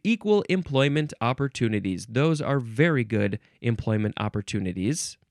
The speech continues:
Um, and then what was the other part of that? Uh, yeah,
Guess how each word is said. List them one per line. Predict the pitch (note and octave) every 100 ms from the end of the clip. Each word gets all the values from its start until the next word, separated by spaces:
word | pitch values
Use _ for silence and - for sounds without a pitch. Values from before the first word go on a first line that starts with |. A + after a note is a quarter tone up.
| _ _ - - - -
Um, | A#2 A#2 A2+ A2 A2+ -
and | B2+
then | C3+ C#3
what | G3
was | G3+
the | E3 F3+
other | F3
part | E3+ D#3+ D#3 D#3
of | C#3 C3+
that? | C#3+ C#3 - - -
Uh, | A#2+ A#2 A2+ A2+ A2+ A2 _ _ _ _ _ - -
yeah, | A2+ C3+ A2+ F#2